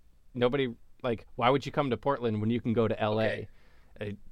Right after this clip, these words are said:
Speaker 1: small market. They don't have as much.
Speaker 2: Think about that,
Speaker 1: It's
Speaker 2: and
Speaker 1: sti-
Speaker 2: then think about, uh, players <laughs> who, like, are from the South. They're just like,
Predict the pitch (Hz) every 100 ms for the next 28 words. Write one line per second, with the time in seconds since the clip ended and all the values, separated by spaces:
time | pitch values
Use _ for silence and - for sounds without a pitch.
0 | - - 127 110 113 113 - 110 107 -
1 | 127 117 117 107 101 120 113 190 - 226
2 | 190 175 - 110 117 139 113 120 - -
3 | 110 123 135 131 127 139 175 196 185 175
4 | - - - 127 120 113 107 - 143 143
5 | 143 139 147 - - 160 123 120 117 110
6 | 110 123 117 110 123 117 113 117 113 117